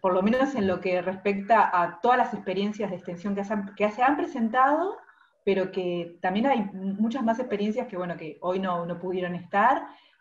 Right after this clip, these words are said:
Creo que la riqueza que tiene la Facultad de Psicología, la identidad en relación a la extensión universitaria,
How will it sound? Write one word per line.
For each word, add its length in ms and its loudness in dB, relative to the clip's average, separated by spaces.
Creo 260 2
que 240 -4
la 140 2
riqueza 540 -2
que 100 0
tiene 320 0
la 140 -2
Facultad 400 -4
de 100 -2
Psicología, 680 -4
la 100 2
identidad 840 2
en 100 -10
relación 380 -6
a 20 -2
la 60 -6
extensión 400 -8
universitaria, 920 -2